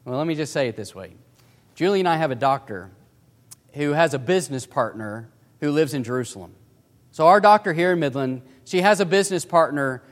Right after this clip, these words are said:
who's from Jerusalem. This is his brother. The business partner, his name is Joe. And Joe found out we were going to Jerusalem, and he said, "You gotta go meet my brother Jack." And so <laughs> we did. We found him.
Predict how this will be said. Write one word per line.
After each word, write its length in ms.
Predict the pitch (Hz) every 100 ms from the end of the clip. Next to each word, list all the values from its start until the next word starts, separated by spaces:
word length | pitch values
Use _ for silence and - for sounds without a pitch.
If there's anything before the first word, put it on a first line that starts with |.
| _
who's 180 | 170 160
from 240 | 180 170
Jerusalem. 560 | 131 147 147 - 104 95 _ _ _ _ _ _
This 240 | 151 240 247
is 180 | 196
his 220 | 190 202 156
brother. 480 | 135 147 135 101 - _ -
The 100 | 156
business 340 | 214 214 202
partner, 440 | - 190 175 165
his 120 | 170 170
name 200 | 170 156
is 100 | 117
Joe. 500 | 151 170 151 135 - - -
And 200 | 165 165
Joe 380 | 170 233 240 202
found 260 | 202 196
out 180 | 196 156
we 140 | 170 190
were 80 |
going 240 | 180 190 190
to 100 | 175
Jerusalem, 560 | 147 233 247 190 180
and 100 | 175
he 140 | 165 240
said, 460 | - 185 175 180 - - _
"You 140 | 170 214
gotta 240 | 247 254
go 160 | 233 208
meet 220 | 220 233
my 100 | 196
brother 300 | 202 220 185
Jack." 560 | 156 214 160 - - _ _ _ _ _ _ _
And 220 | 170 190
so 600 | - 220 208 202 185 - - -
<laughs> 180 | - -
we 240 | 147 156 226
did. 600 | 247 269 156 120 92 139
We 180 | 175
found 340 | 180 202 269 208
him. 260 | 110 98